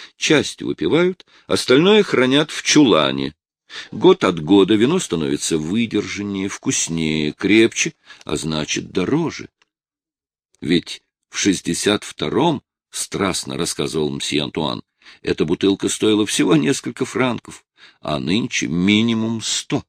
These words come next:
Кстати, на сегодняшний день это самое старое вино в их коллекции. Вино пили с сыром. Сортов десять было разложено на большом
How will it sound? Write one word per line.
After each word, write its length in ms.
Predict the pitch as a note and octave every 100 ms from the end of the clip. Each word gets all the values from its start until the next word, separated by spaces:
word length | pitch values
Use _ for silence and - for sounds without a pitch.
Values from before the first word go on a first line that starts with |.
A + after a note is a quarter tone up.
| _ _ _ _ _ _ _ _ _ _ _ - - -
Кстати, 540 | - - G#2 - D2+ - _
на 140 | -
сегодняшний 640 | F#2+ F#2 F#2 E2+ D#2+ D#2+ D2
день 220 | G#2 G2
это 360 | D#2+ D#2 D2 -
самое 400 | - G2 F#2 F#2
старое 560 | - - A2+ E2 D2
вино 400 | C2 D2 C#2 A2+
в 120 | -
их 160 | D2 -
коллекции. 640 | - D#2+ A1 - - - _ _ _ _ _ _ _ _ _ _ _ _
Вино 560 | - A#2+ A#2 C2 F2+ C#3+ -
пили 380 | D#2 F#2 G2+ G2 _
с 100 | -
сыром. 640 | - - C#2+ A#1+ A#1 - _ - -
Сортов 560 | - - G#2+ - A#2 F2
десять 480 | D2+ G#2+ F2 - B1
было 300 | D#2+ C#2 C#2+
разложено 640 | D#2 D2+ E2+ F#2+ F2+ E2
на 120 | D2+
большом 540 | C#2+ C2+ - A#2 A#2